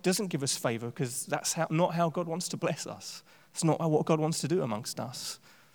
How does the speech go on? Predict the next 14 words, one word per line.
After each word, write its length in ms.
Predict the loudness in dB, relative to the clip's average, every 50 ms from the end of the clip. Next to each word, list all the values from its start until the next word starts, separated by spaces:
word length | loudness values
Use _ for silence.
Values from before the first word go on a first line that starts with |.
| _ _
Even 200 | 4 4 6 8
in 100 | 8 8
your 160 | 10 10 10
life, 340 | 10 10 10 8 8 4 4
there 120 | 6 8 10
might 180 | 10 10 10
be 100 | 8 8
moments 480 | 10 12 12 12 10 8 6 4 2 4
where 120 | 4 6
you 100 | 6 6
suddenly 400 | 6 6 4 4 4 4 6 6
find 260 | 4 6 6 6 6
yourself 400 | 6 4 4 2 2 2 0 0
with 200 | -2 -2 -2 -4